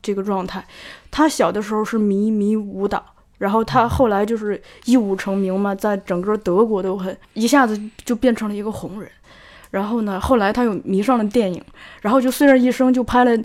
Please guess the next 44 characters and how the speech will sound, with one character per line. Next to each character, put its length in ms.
有 140
限 200
的 80
几 140
部 160
电 240
影， 180
但 160
很 140
快 320
就 100
这 160
些 80
电 240
影 160
就 120
是 100
至 180
今 240
拿 180
来 140
看， 240
我 60
们 220
光 200
从 240
艺 200
术 160
性 180
上 180
看， 200
她 140
都 320
就 200
是， 160
是 180
在 240
那 100
个 160
很 280
高 200
的 100
level 340
上， 280